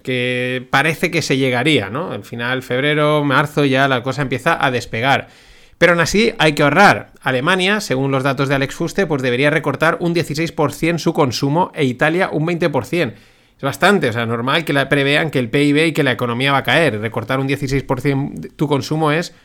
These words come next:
o pasas frío, o produces menos, o ambas, ¿no? Esto, estos recortes implicarían una caída de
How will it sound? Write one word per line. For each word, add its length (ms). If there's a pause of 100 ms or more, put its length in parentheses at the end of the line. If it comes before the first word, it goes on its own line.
(260)
o 140
pasas 300
frío, 480
o 160
produces 460
menos, 460
o 200
ambas, 340
¿no? 280 (520)
Esto, 540
estos 260
recortes 380
implicarían 640
una 240
caída 360
de 320